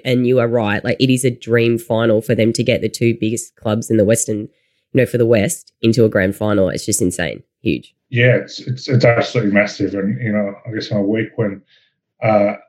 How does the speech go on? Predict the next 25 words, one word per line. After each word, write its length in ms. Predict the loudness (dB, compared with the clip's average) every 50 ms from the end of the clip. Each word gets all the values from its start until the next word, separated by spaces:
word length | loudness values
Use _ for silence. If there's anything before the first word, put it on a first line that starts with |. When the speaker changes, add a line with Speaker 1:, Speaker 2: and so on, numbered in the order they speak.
| _ _ -2
Speaker 2:
A 140 | 2 2
F 100 | 2 4
L 140 | 4 2 4
Grand 280 | 4 0 0 0 -4 -2
Final 380 | 0 2 4 4 2 2 -2
has 160 | -4 -6 -6 -6
the 80 | -6
worst 340 | -4 0 2 2 2 0 -2 -2
ratings 320 | -2 -2 -2 -2 -2 2
ever 340 | 4 6 6 6 4 0 -6
and 120 | -10 -14 _ _ _
people 220 | -2 -2 -2 -2 -6
are 40 | -10
clearly 300 | -2 2 2 2 4 4
losing 340 | 2 2 2 2 0 0 2
interest 400 | 2 0 2 0 -2 0 0 -2
in, 180 | -2 0 -2
uh, 300 | -2 -2 -2 -4 -6 -6 -6
Speaker 1:
<laughs> 680 | -10 -12 -12 -12 -20 -20 -20 _ _ _ -20 -20 -6 -2
Speaker 2:
in, 400 | 0 0 4 4 4 4 2 2
in, 200 | 2 0 2 2
in 140 | 0 0
the 100 | 0 0
Victorian 600 | 0 -2 -4 -4 -2 0 2 4 4 4 2 -2
code, 420 | -4 -2 0 2 2 2 2 -2